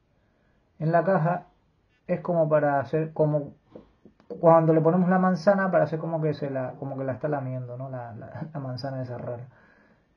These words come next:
Bueno, y estas serían las diferentes caras. Y ahora nada, os voy a enseñar diferentes poses de la figura en la plataforma, como hacemos siempre. A ver qué os parece. Vamos con esta primero. Ahí lo veis. Esta pose sencillita.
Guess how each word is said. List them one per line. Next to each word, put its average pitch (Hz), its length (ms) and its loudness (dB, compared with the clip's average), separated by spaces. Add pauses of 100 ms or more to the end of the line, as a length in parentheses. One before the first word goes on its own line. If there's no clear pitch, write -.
Bueno, 123 180 -8
y 127 60 -8
estas 139 160 -6
serían 147 180 -2
las 147 60 0
diferentes 147 400 -4
caras. 165 380 0
Y 151 80 0
ahora 143 180 0
nada, 123 220 -6
os 127 60 -6
voy 139 100 -6
a 147 40 -2
enseñar 151 460 -4 (520)
diferentes 165 520 2
poses 180 240 0
de 175 80 0
la 165 100 2
figura 160 320 -2
en 180 60 -2
la 160 100 -2
plataforma, 135 600 -6
como 123 220 -10
hacemos 127 280 -10
siempre. 113 340 -14
A 127 60 -14
ver 127 100 -12
qué 127 80 -12
os - 80 -12
parece. - 300 -14 (1200)
Vamos 143 260 -8
con 151 180 -4
esta 165 320 -4
primero. 185 640 -2 (240)
Ahí 131 120 -10
lo 131 160 -6
veis. 190 380 -4 (1700)
Esta 139 300 -6
pose 143 400 -6
sencillita. 180 960 -6